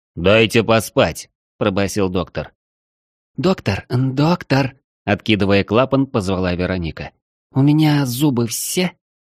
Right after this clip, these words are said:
«Я не дантист». «Миленький, скажи, пожалуйста». Вероника увидела опухшее лицо доктора.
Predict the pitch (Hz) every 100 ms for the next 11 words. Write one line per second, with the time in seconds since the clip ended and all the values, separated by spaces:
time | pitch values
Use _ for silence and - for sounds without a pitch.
0 | _ _ _ _ _ _ 117 131 139 139
1 | 139 131 135 131 92 78 - _ _ _
2 | _ _ _ _ 208 175 98 101 95 104
3 | - 208 170 123 113 98 92 87 - 87
4 | - _ _ _ _ - 95 104 104 113
5 | 117 107 104 120 113 110 113 - 110 -
6 | 107 98 95 - 98 82 78 - 76 71